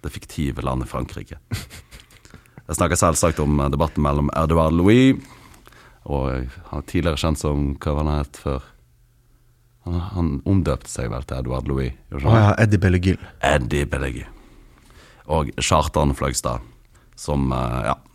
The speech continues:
Speaker 1: raste gjennom Norges to mest, eh, Porsche-aviser, Klassekampen og Morgenbladet, for noen år siden. Louis hadde blitt unisont hyllet for sitt nærmest, eh, fatalistiske syn på egen klassebakgrunn,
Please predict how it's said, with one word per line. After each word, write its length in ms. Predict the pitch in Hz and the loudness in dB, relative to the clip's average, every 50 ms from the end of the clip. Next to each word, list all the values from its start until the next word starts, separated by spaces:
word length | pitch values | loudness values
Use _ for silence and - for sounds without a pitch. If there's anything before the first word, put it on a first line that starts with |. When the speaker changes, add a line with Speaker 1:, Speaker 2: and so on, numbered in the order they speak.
| - | -8
Speaker 1:
raste 500 | - 92 101 98 95 92 - - - 101 | -4 0 2 4 4 4 2 2 4 4
gjennom 400 | 87 82 82 80 76 76 73 71 | 4 6 4 4 2 2 2 2
Norges 360 | 71 69 71 71 71 73 - - | 2 2 0 0 0 -2 -2 -4
to 220 | - - 78 69 64 | -4 -4 -4 -2 -2
mest, 580 | 65 65 67 - - - - - - _ - 64 | -2 -4 -2 -2 -2 -2 -2 -2 -4 _ -8 -6
eh, 460 | 64 64 58 60 60 60 62 64 65 | -4 -4 -2 -2 -2 -2 -4 -4 -4
Porsche-aviser, 840 | - - 71 - - - 71 67 67 65 67 69 67 - - 62 - - - - _ | -4 -6 -6 -4 -4 -2 -2 -2 -2 -2 -2 -2 -2 -2 -4 -4 -8 -10 -14 -20 _
Klassekampen 560 | - 71 71 - - - 73 65 62 - 64 60 | -8 -6 -4 -4 -2 -2 -2 -4 -4 -4 -6 -6
og 60 | 62 | -4
Morgenbladet, 540 | 60 60 65 65 62 64 55 50 50 53 - _ - - - - - _ | -4 -4 -4 -4 -4 -4 -6 -6 -8 -12 -14 _ -20 -20 -20 -20 -20 _
for 140 | _ - 64 | _ -14 -12
noen 160 | 62 62 60 | -10 -8 -8
år 80 | 55 58 | -8 -8
siden. 220 | - - 50 50 - _ _ _ _ _ _ _ _ _ - - - - - - - - - - - - - - | -8 -10 -12 -16 -18 _ _ _ _ _ _ _ _ _ -20 -20 -20 -20 -20 -20 -20 -20 -20 -20 -20 -20 -12 -4
Louis 320 | 87 95 107 123 135 147 135 | 2 4 6 6 6 6 6
hadde 240 | 131 107 87 95 | 6 4 4 2
blitt 300 | 76 82 87 - - - 104 | 2 2 0 0 0 -4 0
unisont 580 | 78 90 98 92 - - 156 123 90 73 - | 2 4 4 4 4 4 4 4 4 4 2
hyllet 360 | - 85 76 80 87 85 - - | 0 -2 0 2 2 0 0 -2
for 120 | - 76 | -4 -4
sitt 200 | - 80 76 - | -2 -2 -2 0
nærmest, 640 | - 82 80 76 76 73 73 - - - - - - | 0 0 2 2 2 0 0 0 0 -2 -2 -2 -2
eh, 140 | 73 73 73 | -2 -2 -2
fatalistiske 840 | - 85 80 - 85 92 101 - - - - - 65 - - 69 | -2 -6 -6 -4 -2 -2 -2 -2 -2 -6 -4 -6 -6 -6 -4 -4
syn 360 | - - 78 67 64 65 65 | -4 -2 -2 -2 -2 -4 -4
på 120 | - - 64 67 | -4 -2 -2 -2
egen 160 | 71 73 76 | 0 -2 -2
klassebakgrunn, 680 | 73 73 71 - 85 85 87 82 - - 71 82 113 127 | -2 -4 -6 -6 -2 -2 -2 -4 -2 -4 -4 -4 -4 -6